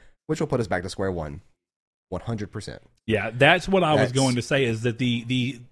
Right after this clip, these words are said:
Speaker 2: the quick devil's advocate advantage is that if companies don't go the route that you pretty much know they're going to go, or at least they realize very easily they could go,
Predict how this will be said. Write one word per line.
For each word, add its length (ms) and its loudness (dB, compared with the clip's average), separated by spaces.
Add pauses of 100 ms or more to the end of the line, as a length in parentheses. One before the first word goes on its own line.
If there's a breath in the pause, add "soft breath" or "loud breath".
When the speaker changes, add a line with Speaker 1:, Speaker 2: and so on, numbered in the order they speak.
(140)
Speaker 2:
the 100 -2
quick 560 -2
devil's 300 4
advocate 340 0
advantage 540 -4
is 100 -6
that 340 -2 (960 loud breath)
if 420 2
companies 640 0
don't 400 0 (140)
go 320 4
the 100 0
route 300 0
that 120 -6
you 220 0
pretty 220 0
much 220 0 (220)
know 300 2
they're 120 0
going 260 0
to 80 -6
go, 220 -4 (680)
or 140 10
at 100 4
least 360 2 (200)
they 160 4
realize 480 0
very 220 -4
easily 260 -2
they 120 -4
could 200 -2
go, 200 -2